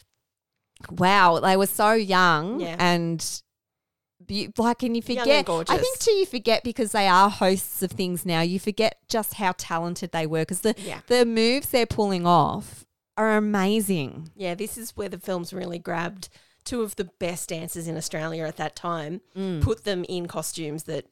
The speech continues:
Speaker 2: that very much tell you, "No, no, no, these are the stars
Speaker 1: Yes.
Speaker 2: of this, um, this art."
Speaker 1: Yes.
Speaker 2: And, and then they do some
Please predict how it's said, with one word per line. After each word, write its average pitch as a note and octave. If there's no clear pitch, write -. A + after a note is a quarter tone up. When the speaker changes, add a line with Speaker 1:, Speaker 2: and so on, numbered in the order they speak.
Speaker 2:
that E3
very F3+
much D#3+
tell F3+
you, D#3+
"No, F3+
no, E3
no, E3
these E3+
are E3+
the E3
stars E3
Speaker 1:
Yes. D3+
Speaker 2:
of E3+
this, -
um, E3+
this F3+
art." E3+
Speaker 1:
Yes. E3+
Speaker 2:
And, E3
and F3+
then E3+
they F3
do E3+
some F#3